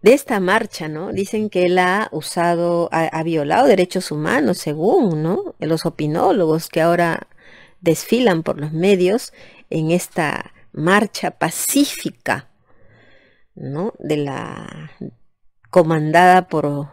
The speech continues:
Jorge del Castillo, entre otros, ¿no? Ese realmente repudiable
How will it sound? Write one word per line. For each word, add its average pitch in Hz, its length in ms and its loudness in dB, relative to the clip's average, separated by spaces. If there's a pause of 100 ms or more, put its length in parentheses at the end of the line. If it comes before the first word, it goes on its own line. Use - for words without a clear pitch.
(120)
Jorge 185 360 2
del 160 160 0
Castillo, 156 560 -2
entre 143 300 -4
otros, - 400 -4
¿no? - 240 -12 (600)
Ese 151 640 -4 (840)
realmente 151 760 -2
repudiable 147 1160 -6